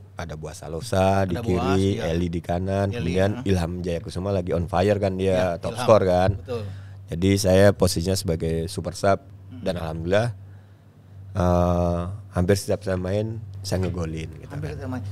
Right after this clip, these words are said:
Speaker 2: Itu ya saya tahu. Berarti berapa gol waktu itu?
Speaker 1: Saya total di, di
Speaker 2: Tiger tuh.
Speaker 1: Tiger waktu itu
Speaker 2: Top skor ya?
Speaker 1: Enggak, top
Speaker 2: Enggak, siapa
Speaker 1: skornya
Speaker 2: top skor?
Speaker 1: Ilham.
Speaker 2: Ilham ya?
Speaker 1: Ilham
Speaker 2: Ilham, iya,
Speaker 1: itu
Speaker 2: Ilham.
Speaker 1: kalau nggak salah enam gol, saya lima gol.
Speaker 2: Beda satu.
Speaker 1: Beda satu.
Speaker 2: Ilham
Speaker 1: Kalau nggak
Speaker 2: enam,
Speaker 1: salah itu.
Speaker 2: lu lima.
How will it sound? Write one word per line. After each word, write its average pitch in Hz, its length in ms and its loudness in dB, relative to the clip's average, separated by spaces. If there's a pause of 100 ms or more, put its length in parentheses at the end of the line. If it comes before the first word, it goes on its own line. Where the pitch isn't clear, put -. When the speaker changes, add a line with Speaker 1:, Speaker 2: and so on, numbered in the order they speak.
(120)
Speaker 2:
Itu - 300 -10 (160)
ya 220 120 -2
saya 190 160 -6
tahu. 135 100 -6 (160)
Berarti 196 220 0
berapa 220 220 0
gol 156 200 6 (100)
waktu 107 280 -4
itu? 101 120 -8 (460)
Speaker 1:
Saya 95 380 4
total 104 560 6
di, 92 260 4 (1080)
di 92 320 0
Speaker 2:
Tiger 90 280 4
tuh. - 140 -10 (140)
Speaker 1:
Tiger 92 360 0
waktu 95 320 4
itu 98 200 0
Speaker 2:
Top 123 80 8
skor 127 200 6
ya? 147 120 -2 (380)
Speaker 1:
Enggak, 101 300 6
top - 80 -20
Speaker 2:
Enggak, - 120 2
siapa - 120 2
Speaker 1:
skornya 110 160 8
Speaker 2:
top - 40 8
skor? 123 120 8
Speaker 1:
Ilham. 90 200 8 (120)
Speaker 2:
Ilham 202 240 4
ya? 175 200 2
Speaker 1:
Ilham 101 160 4
Speaker 2:
Ilham, 95 240 8
iya, 101 120 6
Speaker 1:
itu 120 220 6 (220)
Speaker 2:
Ilham. - 240 -8
Speaker 1:
kalau 95 200 2
nggak 92 160 0
salah 104 200 6
enam 101 240 2
gol, 107 220 4
saya 104 200 4
lima 98 260 2
gol. 82 260 -4 (160)
Speaker 2:
Beda 127 180 -8
satu. - 380 -10
Speaker 1:
Beda - 400 -12
satu. - 180 -12
Speaker 2:
Ilham - 120 -10
Speaker 1:
Kalau 92 160 0
nggak 76 140 -2
Speaker 2:
enam, 139 100 -2
Speaker 1:
salah 82 200 -2
itu. - 280 -10
Speaker 2:
lu 123 120 -12
lima. 110 280 -4